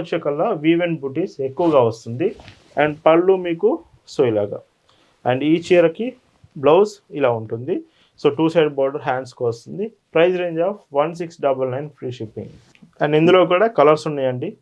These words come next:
చాలా బాగుంటుంది, ఇవి క్లాసిక్ కలెక్షన్ అండి, చాలా క్లాసిక్‌గా ఉంటుంది శారీ కట్టుకుంటే మాత్రం. So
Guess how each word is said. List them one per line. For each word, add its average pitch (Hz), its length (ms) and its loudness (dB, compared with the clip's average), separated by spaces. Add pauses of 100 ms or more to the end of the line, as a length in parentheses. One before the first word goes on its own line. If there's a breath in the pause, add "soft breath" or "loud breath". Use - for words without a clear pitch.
(260)
చాలా 175 300 6
బాగుంటుంది, 175 480 2
ఇవి 160 100 -4 (200)
క్లాసిక్ 170 500 2
కలెక్షన్ 131 400 -4
అండి, 131 180 -8 (500)
చాలా 160 240 6 (180)
క్లాసిక్‌గా 156 560 2
ఉంటుంది 135 300 -8 (120)
శారీ 131 320 0
కట్టుకుంటే 127 400 -2 (140)
మాత్రం. 143 260 -6 (580 soft breath)
So 131 80 4